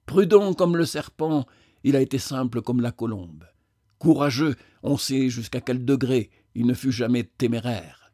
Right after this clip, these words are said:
Il a été homme d'action autant que l'homme de la vie recueilli. Sa charité ne fit jamais tort à son autorité,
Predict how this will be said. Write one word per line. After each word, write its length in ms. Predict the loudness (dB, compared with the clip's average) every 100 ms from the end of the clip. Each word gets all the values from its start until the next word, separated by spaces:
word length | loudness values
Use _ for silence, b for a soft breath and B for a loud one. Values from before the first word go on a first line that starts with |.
| _ b b b 0
Il 140 | 2
a 60 | 4
été 400 | 2 2 0 0
homme 220 | -2 0
d'action 600 | -4 -6 -8 -2 -2 -4
autant 300 | -8 -4 -4
que 140 | -2 0
l'homme 240 | 0 0
de 80 | 0
la 140 | 0
vie 200 | -4 -4
recueilli. 640 | -4 -4 -4 -4 -6 -12 -18 _ _ _ _ _ _
Sa 160 | -4
charité 560 | 0 0 0 0 0 0
ne 140 | 0
fit 180 | 0 -2
jamais 300 | 0 0 0
tort 420 | 0 0 2 0 -4
à 80 | -10
son 180 | -2 -2
autorité, 680 | 0 -2 0 -2 -2 -4